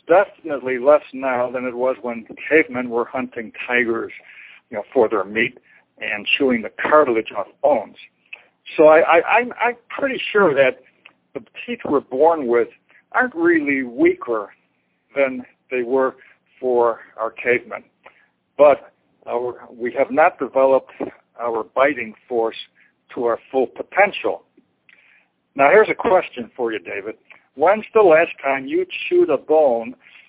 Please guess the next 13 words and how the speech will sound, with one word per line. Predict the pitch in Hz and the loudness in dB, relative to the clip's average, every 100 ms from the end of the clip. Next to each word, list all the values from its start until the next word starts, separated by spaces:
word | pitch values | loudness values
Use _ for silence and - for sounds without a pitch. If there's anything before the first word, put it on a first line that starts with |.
| _ | _
let's | 131 151 - 151 | 0 0 0 -2
say | 143 135 | -2 -2
something | 147 131 131 - | -6 -6 -12 -6
simple | 233 214 117 | -8 -6 -8
like | 117 - | -8 -8
a | - | -10
chicken | - 208 226 | -8 -8 -10
bone, | 208 117 117 - _ _ | -2 -2 -4 -16 _ _
right | 127 156 180 - - | 2 4 4 0 -14
through | 143 147 147 147 - | -6 -4 -2 -4 -10
to | - | -16
the | 123 | -14
marrow? | 143 233 165 90 | -2 2 2 -2